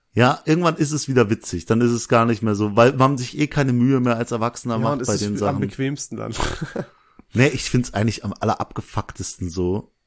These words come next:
Speaker 1: Eine Mumie wär auch noch krass, aber das ist am
Speaker 2: Oha.
Speaker 1: alleraufwendigsten.
Speaker 2: Ja, das stimmt.
Speaker 1: Geh mal aufs Klo als Mumie.
Speaker 2: Boah, es gibt echt manche Kostüme, wo ich mir denke,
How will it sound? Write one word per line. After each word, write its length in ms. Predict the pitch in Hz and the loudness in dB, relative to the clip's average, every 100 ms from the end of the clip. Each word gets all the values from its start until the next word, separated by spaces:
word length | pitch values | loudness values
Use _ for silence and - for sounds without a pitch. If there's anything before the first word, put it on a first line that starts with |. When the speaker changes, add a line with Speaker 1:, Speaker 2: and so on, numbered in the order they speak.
| _ _ | _ _
Speaker 1:
Eine 140 | - 117 | 2 8
Mumie 680 | 165 254 302 294 165 123 | 10 12 12 10 10 10
wär 160 | 101 92 | 6 2
auch 140 | 90 | 0
noch 180 | 82 80 | -4 -6
krass, 480 | - - 71 - - - | -12 -12 -12 -12 -12 -6
aber 200 | 98 104 | -4 -2
das 220 | 120 131 | -4 -4
ist 140 | 131 | -4
am 160 | 120 120 | -4 -4
Speaker 2:
Oha. 300 | 117 123 123 | -2 -2 2
Speaker 1:
alleraufwendigsten. 1040 | 131 123 139 - 104 87 90 - 92 82 - _ | 4 4 4 2 0 0 -4 -4 -10 -12 -14 _
Speaker 2:
Ja, 160 | 113 104 | -12 -10
das 140 | 120 | -10
stimmt. 180 | - 117 | -10 0
Speaker 1:
Geh 80 | 131 | 4
mal 160 | 151 - | 4 2
aufs 200 | 113 - | -2 -2
Klo 320 | - 131 131 | -2 2 2
als 220 | 104 87 | 0 -4
Mumie. 400 | 107 104 98 78 85 _ _ _ _ _ _ | -2 -2 -2 -6 -10 _ _ _ _ _ _
Speaker 2:
Boah, 460 | - 110 95 98 98 _ _ | -14 -10 -8 -10 -12 _ _
es 220 | - - | -10 -6
gibt 260 | - 143 - | -4 -6 -4
echt 300 | 147 - - | -4 -4 -2
manche 260 | 143 147 | -2 -2
Kostüme, 500 | 135 143 - 147 139 | -6 -8 -6 -2 -2
wo 60 | 123 | -2
ich 140 | 123 | -2
mir 80 | 131 | -2
denke, 500 | 123 127 127 131 123 | -2 -2 0 -2 -4